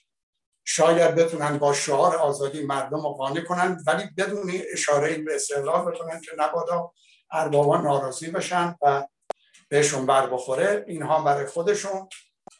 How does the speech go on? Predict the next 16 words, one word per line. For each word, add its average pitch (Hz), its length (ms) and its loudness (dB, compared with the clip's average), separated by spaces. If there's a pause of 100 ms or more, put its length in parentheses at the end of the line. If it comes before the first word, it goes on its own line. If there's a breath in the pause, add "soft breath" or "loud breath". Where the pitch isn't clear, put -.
(120)
شروع 160 400 2
کردن، 185 520 2
ولی 202 220 4
اونها 175 640 0 (360)
به 147 120 -2
دلیل 151 340 0
اطلاعات 143 580 -2
دقیقی 143 600 2
که 151 140 -2
از 143 140 -2
داخل 143 320 -8
دارن، 147 500 -4
از 143 240 -4
نارضایتی 143 680 0
مردم 151 360 -8
دارن 156 400 -4